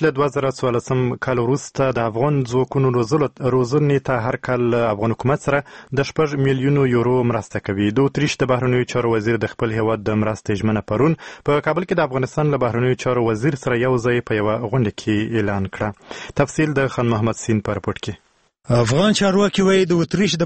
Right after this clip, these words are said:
Speaker 2: بهرنیو چارو وزیر په کابل کې له افغان حکومت سره د مالي مرستو د ژمنې ترڅنګ د مسؤلیتونو د انتقال او د سولې پر پروسو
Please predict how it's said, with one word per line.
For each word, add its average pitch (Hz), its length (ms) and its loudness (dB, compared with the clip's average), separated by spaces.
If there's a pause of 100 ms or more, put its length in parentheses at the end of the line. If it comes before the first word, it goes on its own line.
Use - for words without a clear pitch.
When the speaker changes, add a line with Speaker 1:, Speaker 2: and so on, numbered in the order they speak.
Speaker 2:
بهرنیو 170 560 0
چارو 175 280 2
وزیر 165 280 2
په 165 160 -2
کابل 160 240 0
کې - 80 -4
له 165 220 2
افغان 147 340 2
حکومت 156 500 0
سره 160 120 2 (100)
د 147 120 2
مالي 160 280 2
مرستو 160 320 0
د 131 80 0 (100)
ژمنې 151 380 2
ترڅنګ 151 360 2 (540)
د 139 120 2
مسؤلیتونو 170 680 2
د 151 160 0
انتقال 175 440 0
او 160 120 2
د 139 180 0
سولې 185 320 4
پر 143 180 0
پروسو 147 380 2